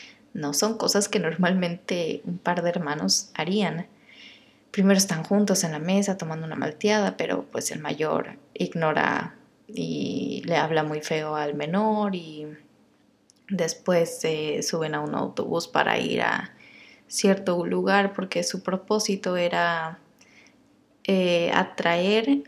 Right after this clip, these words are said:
a los pájaros exóticos que tenía un vecino suyo que acaba de morir. Y cuando murió, eh, creo que se suicidó, de hecho,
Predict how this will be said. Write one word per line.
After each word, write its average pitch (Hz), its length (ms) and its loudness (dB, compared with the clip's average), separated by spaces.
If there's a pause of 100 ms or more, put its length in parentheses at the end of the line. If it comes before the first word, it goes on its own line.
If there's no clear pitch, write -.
a 196 160 2
los 180 560 -2
pájaros 214 520 0
exóticos 214 680 0
que 180 100 -4
tenía 175 640 -2 (400)
un 196 480 2 (240)
vecino 202 680 0 (260)
suyo 214 580 2
que 190 100 0
acaba 180 300 0
de 165 160 0
morir. 160 480 -4 (680)
Y 214 100 6
cuando 220 200 6
murió, 202 500 2 (600)
eh, 175 400 4
creo 180 140 2
que 208 80 0
se 190 160 0
suicidó, 156 500 -2
de 190 140 -2
hecho, 269 300 -4